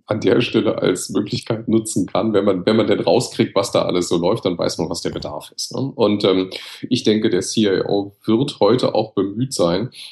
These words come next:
entsprechende Werkzeuge zum File-Sharing, ähm, zum, äh, gemeinsamen Arbeiten in Arbeitsgruppen, also sprich Communities. Ähm, er wird solche Werkzeuge bereitstellen und, ähm,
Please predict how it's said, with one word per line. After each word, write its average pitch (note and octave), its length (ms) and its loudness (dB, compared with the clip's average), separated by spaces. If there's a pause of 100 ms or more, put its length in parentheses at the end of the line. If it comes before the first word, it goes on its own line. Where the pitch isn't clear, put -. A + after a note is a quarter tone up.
(180)
entsprechende G#2 540 0
Werkzeuge F2 640 0
zum E2+ 380 0
File-Sharing, - 800 -4 (300)
ähm, F#2 460 0
zum, A2 640 0
äh, F2+ 340 2
gemeinsamen F#2 640 0
Arbeiten F2 480 -2
in - 140 -4
Arbeitsgruppen, - 600 -6
also - 160 -10
sprich - 400 -8
Communities. G2 800 0 (420)
Ähm, F#2+ 520 0 (180)
er B2+ 160 4
wird D3 140 4
solche C#3 260 2
Werkzeuge A#2 540 -2
bereitstellen F3 840 -4
und, A#2 440 0
ähm, A2 460 0